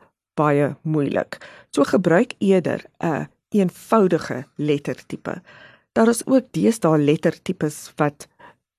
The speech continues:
spesiaal geskep is om dit moontlik te maak dat persone met disleksie dit kan lees.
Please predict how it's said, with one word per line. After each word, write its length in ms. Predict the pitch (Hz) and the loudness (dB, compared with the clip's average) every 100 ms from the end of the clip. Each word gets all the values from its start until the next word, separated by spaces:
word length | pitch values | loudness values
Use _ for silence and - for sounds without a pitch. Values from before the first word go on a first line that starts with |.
| _ | _
spesiaal 580 | - 185 - 151 180 214 | -8 -8 -4 0 2 0
geskep 600 | - 151 - - 269 240 - | -2 -10 -10 -2 -2 -2 -8
is 220 | - - - _ _ | -10 -12 -20 _ _
om 120 | 165 | -2
dit 160 | 160 - | -2 0
moontlik 380 | 165 180 180 - | 0 2 0 -4
te 120 | 147 | -4
maak 300 | 143 135 - | -2 -2 -4
dat 160 | 123 - | -10 -8
persone 460 | - - 175 165 | -8 -4 0 0
met 160 | 139 127 - | -2 -4 -6
disleksie 760 | 127 - 120 170 - - - _ _ | -8 -6 -6 -6 -6 -14 -14 _ _
dit 180 | - 139 | -8 -8
kan 280 | - 139 113 | -4 -4 -2
lees. 420 | 123 - - - | -4 -4 -8 -14